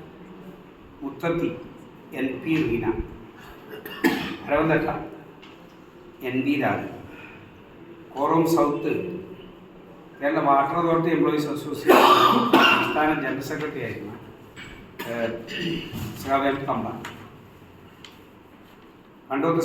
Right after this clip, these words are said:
സെൻട്രൽ എൻ ജി യൂണിയൻ്റെ കണ്ണൂർ ജില്ലാ പ്രസിഡന്റ് ആയിരുന്ന കെ വി മനോജ് കുമാർ. പെരുമ്പ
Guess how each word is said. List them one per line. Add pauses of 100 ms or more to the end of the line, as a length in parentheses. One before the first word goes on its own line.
സെൻട്രൽ (680)
എൻ
ജി
യൂണിയൻ്റെ
കണ്ണൂർ
ജില്ലാ
പ്രസിഡന്റ്
ആയിരുന്ന (720)
കെ
വി (100)
മനോജ്
കുമാർ. (2500)
പെരുമ്പ